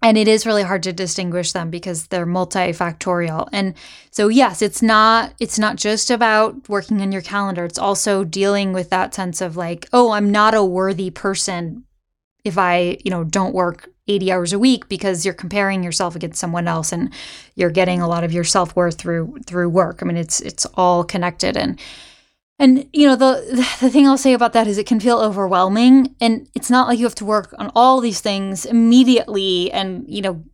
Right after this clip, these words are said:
have a timeline for yourself. Like, this is a lifelong practice. Um,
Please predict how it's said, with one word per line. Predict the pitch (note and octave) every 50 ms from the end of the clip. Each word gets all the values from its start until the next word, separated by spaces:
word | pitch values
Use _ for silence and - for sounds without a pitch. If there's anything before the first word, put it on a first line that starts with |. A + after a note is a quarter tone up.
| _ -
have | A3 A#3 A3+
a | A3 G#3+
timeline | - G#3+ A#3 A#3+ A#3 A3+ G#3+ G3+
for | - G3
yourself. | F#3 F#3 - F#3+ F#3 E3+
Like, | - G#3 G3+ -
this | D#4+ F4 F4 F4+
is | D#4 -
a | G#3 G3
lifelong | F3+ E3+ G#3 G#3+ G#3+ G#3 - - - G3 G3 F#3+ F#3+ F#3
practice. | E3+ - - E3 D3+ - - C#3+ C#3+ - - - - - _ -
Um, | G#3+ G3+ F#3+ F3+ F3+ F3